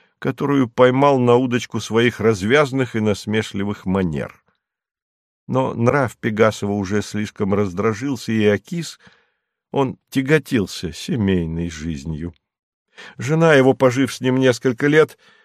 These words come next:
уехала тайком в Москву и продала какому-то ловкому аферисту своё имение,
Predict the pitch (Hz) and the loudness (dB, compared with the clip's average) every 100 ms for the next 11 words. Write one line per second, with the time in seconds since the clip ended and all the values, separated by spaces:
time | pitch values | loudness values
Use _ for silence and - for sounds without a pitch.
0 | _ _ _ - 143 156 147 139 127 - | _ _ _ -4 0 0 0 0 0 2
1 | 127 120 151 143 110 113 131 123 - 151 | 0 0 -2 0 0 0 0 0 -6 -4
2 | 160 151 151 151 - 127 127 131 135 131 | -2 -2 -4 -8 -8 -8 -4 -2 0 0
3 | 117 113 123 117 110 - 110 117 117 - | -2 -6 -4 -2 -2 -2 -2 0 0 -2
4 | 107 107 107 104 - 127 139 - 113 - | -4 0 0 0 -2 -4 -4 -6 -10 -2
5 | 107 113 117 113 92 85 80 82 | 0 2 4 4 2 0 -2 -4